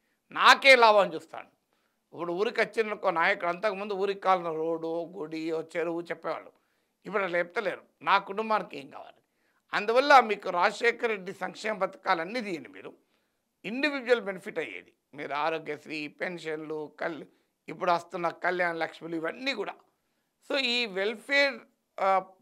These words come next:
పాలిటిక్స్ యొక్క పొలిటికల్ సోషాలజీ వ-, వైఎస్ఆర్ కాంగ్రెస్ చాలా తెలివిగా వాడుకుంటుంది. ఇంకా మా ఐదేళ్ల పాలనలో మీకు ఇంత వచ్చినాయి డబ్బులు, నిజంగానే వస్తే మాకు ఓటేయండి, లేకపోతే ఓటేయకండి.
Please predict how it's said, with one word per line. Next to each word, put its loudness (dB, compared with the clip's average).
పాలిటిక్స్ -2
యొక్క -4
పొలిటికల్ -4
సోషాలజీ -10
వ-, -2
వైఎస్ఆర్ 2
కాంగ్రెస్ -2
చాలా 2
తెలివిగా -2
వాడుకుంటుంది. -2
ఇంకా -4
మా 2
ఐదేళ్ల -4
పాలనలో -6
మీకు -8
ఇంత -12
వచ్చినాయి -10
డబ్బులు, -14
నిజంగానే 4
వస్తే 4
మాకు 4
ఓటేయండి, -4
లేకపోతే 6
ఓటేయకండి. 0